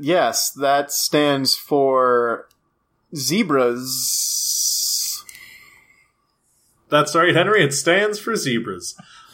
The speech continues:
Speaker 2: So, uh, you can get us on Twitter, hundred and four characters or less. You know the drill. Uh, unless you're a brand, you're probably not on Twitter. You can find
Speaker 1: Wait,
Speaker 2: us
Speaker 1: no,
Speaker 2: on
Speaker 1: no, th-,
Speaker 2: Facebook.
Speaker 1: wait, hold on, hold on, hold on.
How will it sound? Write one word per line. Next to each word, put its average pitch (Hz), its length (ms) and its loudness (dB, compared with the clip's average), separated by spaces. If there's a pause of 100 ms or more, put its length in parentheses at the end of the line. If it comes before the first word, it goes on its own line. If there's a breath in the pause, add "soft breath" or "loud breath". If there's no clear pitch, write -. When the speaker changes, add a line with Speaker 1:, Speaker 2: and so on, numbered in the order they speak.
Speaker 2:
So, 139 600 2 (180)
uh, 120 300 2
you 143 120 -4
can 113 580 -4 (200)
get 143 180 4
us 131 260 2
on 120 160 -4
Twitter, 180 380 2
hundred 135 300 -2
and 120 100 -10
four 131 200 2
characters 127 440 0
or 139 60 -2
less. 143 200 0 (280 loud breath)
You 233 100 -4
know 208 140 4
the 135 100 2
drill. 139 600 2 (100)
Uh, 127 320 2
unless 170 340 0
you're 139 160 2
a 117 40 -6
brand, 139 440 0
you're 120 140 -2
probably 131 300 0
not 131 200 0
on 120 180 -2
Twitter. 131 460 -2 (520 soft breath)
You 151 200 -2
can 120 600 -2
find 139 200 0
Speaker 1:
Wait, 220 120 4
Speaker 2:
us 220 40 -4
Speaker 1:
no, 214 140 4
Speaker 2:
on 156 100 4
Speaker 1:
no, 123 60 -6
th-, 147 160 2
Speaker 2:
Facebook. 180 60 -6
Speaker 1:
wait, 180 160 2
hold 180 160 2
on, 135 160 4
hold 156 220 0
on, 110 140 4
hold 127 180 0
on. 101 240 -2